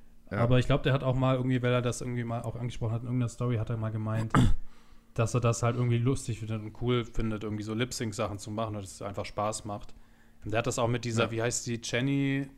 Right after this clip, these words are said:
Speaker 2: irgendwas? Diese
Speaker 1: Ja,
Speaker 2: Blonde?
Speaker 1: genau, ja, ja.
Speaker 2: Mit der hat er das auch gemacht. Und da gab's auch viele so, "Oh, seid ihr zusammen?", weil das halt auch irgendwie so ein Text war oder halt so ein Lip-Sync war mit irgendwie Romanze oder so, weil irgendwie in die Richtung halt.
Speaker 1: Ja.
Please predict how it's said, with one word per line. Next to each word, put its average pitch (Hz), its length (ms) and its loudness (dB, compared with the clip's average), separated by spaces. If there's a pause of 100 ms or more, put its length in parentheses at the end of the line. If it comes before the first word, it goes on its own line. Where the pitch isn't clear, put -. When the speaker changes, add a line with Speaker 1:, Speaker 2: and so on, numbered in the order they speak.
(120)
Speaker 2:
irgendwas? 131 580 -4
Diese 113 220 -6
Speaker 1:
Ja, 107 220 6
Speaker 2:
Blonde? 104 100 4
Speaker 1:
genau, 101 320 2
ja, 101 160 2
ja. 95 240 2 (400)
Speaker 2:
Mit 117 160 -2
der 120 80 6
hat 123 100 6
er 123 60 2
das 117 200 0
auch 113 220 -2
gemacht. 131 520 -4 (880)
Und 113 300 -2
da 113 80 4
gab's 117 260 0
auch 120 180 0
viele 123 260 -2
so, 117 180 -2
"Oh, 127 160 0
seid 123 160 0
ihr 117 80 -4
zusammen?", 127 640 -2 (140)
weil 117 140 -2
das 110 140 -4
halt 113 140 -2
auch 113 80 -2
irgendwie 117 180 -2
so 113 120 -4
ein 110 60 -8
Text - 360 -2
war 120 160 0
oder 110 120 -2
halt 110 120 -4
so 117 80 -8
ein 107 80 -4
Lip-Sync 117 400 -8
war 113 180 0
mit 110 220 -8
irgendwie 107 500 -8 (400)
Romanze 113 460 -4
oder 117 140 0
so, 117 280 -2
weil 110 140 -4
irgendwie 107 340 -10
in 104 60 -12
die 110 120 -10
Richtung 120 300 -8
halt. 127 220 -6
Speaker 1:
Ja. 107 200 -2